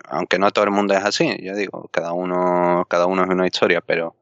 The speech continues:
eh, en general,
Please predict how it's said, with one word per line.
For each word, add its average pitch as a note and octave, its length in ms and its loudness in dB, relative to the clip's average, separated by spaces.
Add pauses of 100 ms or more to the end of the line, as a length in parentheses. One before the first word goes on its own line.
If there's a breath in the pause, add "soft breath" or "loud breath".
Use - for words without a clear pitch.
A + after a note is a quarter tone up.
(560 soft breath)
eh, F2 920 0
en E2+ 460 -8
general, F2 880 2